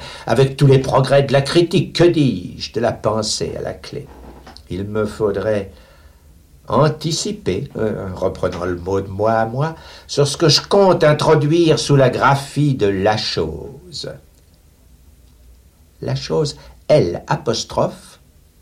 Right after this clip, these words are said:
A, C H O, et cetera, pour faire sentir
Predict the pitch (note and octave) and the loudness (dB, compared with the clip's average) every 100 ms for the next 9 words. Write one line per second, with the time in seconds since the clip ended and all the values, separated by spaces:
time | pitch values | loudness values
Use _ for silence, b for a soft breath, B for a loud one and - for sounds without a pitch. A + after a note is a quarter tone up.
0 | _ E3 F#3 - - A#2 G#2+ - - D3+ | _ -4 -4 -10 -2 0 0 -2 -2 -2
1 | D#3+ A2 - A#2+ - F#2+ B B B B | -2 -6 -8 -8 -4 -4 B B B B
2 | D3+ D3+ F#3 - F#3 G3 G3 - C#4 C#4 | 0 2 0 2 4 2 0 -4 -4 -6
3 | C4 G#3 F#3+ | -8 -10 -14